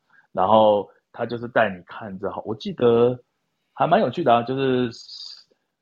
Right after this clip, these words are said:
旁边的是有点像以前那个去迪士尼，不是会做什么小小世界，旁边就会有些东西可以看，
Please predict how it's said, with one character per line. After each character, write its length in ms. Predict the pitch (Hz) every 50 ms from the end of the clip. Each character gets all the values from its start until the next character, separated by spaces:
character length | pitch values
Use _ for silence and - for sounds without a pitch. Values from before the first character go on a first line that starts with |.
| _ _ _
旁 180 | - 117 123
边 140 | 135 147 143
的 80 | 135 120
是 180 | 110 127 117 107
有 100 | 131 175
点 120 | 190 151
像 140 | 151 170 135
以 40 | 113
前 160 | - 110 107
那 80 | 113 131
个 100 | 131 123
去 140 | - - 135
迪 180 | - 113 110
士 160 | 107 - 131 120
尼， 180 | 107 101 101
不 80 | 95 -
是 100 | 98 127
会 100 | 127 123
做 180 | 120 - 123 107
什 60 | 104
么 80 | 101 98
小 160 | - - 101 107
小 180 | - 101 92 90
世 220 | - - 110 101
界， 180 | 95 110 104 95
旁 160 | - 107 107
边 140 | 113 120 113
就 100 | 120 113
会 120 | 117 101
有 60 | 92
些 120 | 90 104 98
东 180 | 107 104 98
西 80 | 104 101
可 100 | - 95
以 60 | 87
看， 220 | - - - 92